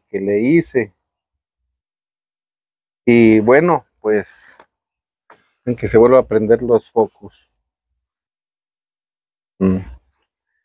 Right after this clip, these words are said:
Y pues bueno, recordé la, lo que le dije. Y pues no tenía ya nada porque ya había comido.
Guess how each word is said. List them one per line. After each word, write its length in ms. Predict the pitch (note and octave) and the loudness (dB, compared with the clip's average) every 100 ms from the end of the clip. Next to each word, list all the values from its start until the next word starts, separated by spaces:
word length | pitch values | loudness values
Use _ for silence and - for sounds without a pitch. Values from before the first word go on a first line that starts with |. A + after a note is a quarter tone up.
| _ _ _ | _ _ _
Y 80 | C3 | -2
pues 240 | A#2 B2+ B2 | 2 2 2
bueno, 360 | D3 E3 A#2 F2+ _ _ _ _ _ - | 0 0 -4 -8 _ _ _ _ _ -10
recordé 540 | A2 A#2 - G2+ A2+ | -4 -4 -2 0 2
la, 520 | C3 C3 G#2+ F#2 - _ _ _ | 2 2 0 -6 -12 _ _ _
lo 140 | A2+ A2+ | -6 -4
que 140 | A#2+ | -2
le 120 | A#2 | -4
dije. 480 | B2 D3+ - E3+ G3 _ _ _ _ _ _ _ _ _ _ _ _ _ - - - - | -2 -4 -4 -6 -6 _ _ _ _ _ _ _ _ _ _ _ _ _ -20 -18 -14 -2
Y 180 | D#3 C#3+ | 0 0
pues 360 | D#3 C#3+ - | 0 -2 -2
no 140 | D3 E3 | -4 -2
tenía 320 | F#3+ F#3 F#3 | 0 0 2
ya 120 | F#3 | 2
nada 300 | F3+ G3+ F3+ | 2 2 2
porque 420 | - C3 B2 - | 0 -2 -2 0
ya 60 | C#3 | 2
había 200 | D#3 D#3 | 2 0
comido. 520 | D3 D3 F3 D#3 G#2+ | -2 -4 -2 -4 -6